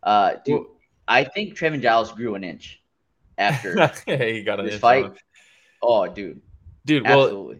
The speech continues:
Speaker 2: it, it wasn't even just that, dude. They open up and there's a striking exchange where they both go toe-to-toe for a second,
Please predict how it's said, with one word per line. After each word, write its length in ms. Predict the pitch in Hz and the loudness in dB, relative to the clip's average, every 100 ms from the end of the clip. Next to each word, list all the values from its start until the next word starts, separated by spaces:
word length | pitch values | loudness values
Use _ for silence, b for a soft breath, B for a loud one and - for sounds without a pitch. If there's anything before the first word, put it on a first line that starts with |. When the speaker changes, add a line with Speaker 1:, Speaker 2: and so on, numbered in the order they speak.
| - | -16
Speaker 2:
it, 80 | - _ _ | -16 _ _
it 80 | 151 | -4
wasn't 280 | 151 180 190 | 0 0 0
even 180 | 156 123 | -4 -8
just 340 | 117 143 135 | -6 -6 -6
that, 340 | 113 135 135 - | -8 -6 -6 -8
dude. 400 | 117 107 101 - 127 | -8 -8 -10 -20 -14
They 280 | 120 120 117 | -6 -4 -4
open 320 | - 151 156 131 | -2 -4 -2 -6
up 220 | 131 - | -6 -8
and 100 | 113 | -6
there's 220 | 107 104 | -6 -6
a 60 | 98 | -12
striking 440 | - 127 143 135 | -4 -4 -4 -10
exchange 500 | 113 - 110 107 101 | -12 -10 -8 -10 -12
where 120 | 110 | -8
they 80 | 107 | -8
both 340 | 98 120 139 135 | -2 0 0 -2
go 100 | 147 | -6
toe-to-toe 460 | 143 131 131 123 | -4 -8 -4 -6
for 120 | 117 110 | -4 -8
a 40 | |
second, 460 | - 104 98 95 | -6 -8 -6 -10